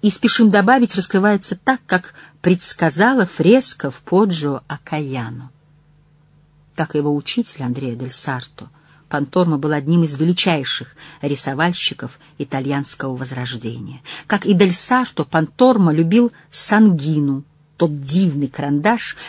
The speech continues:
который способен ввести линию, такую непогрешимую, такую неизбежную и такую чистую, как звук удара молотком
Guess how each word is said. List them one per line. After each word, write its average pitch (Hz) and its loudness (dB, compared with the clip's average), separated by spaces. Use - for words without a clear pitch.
который 196 4
способен 196 4
ввести 185 0
линию, 175 2
такую 175 2
непогрешимую, 151 -2
такую 139 -4
неизбежную 131 0
и - -8
такую 165 -4
чистую, - -4
как - -8
звук 160 -4
удара 143 -6
молотком 143 -2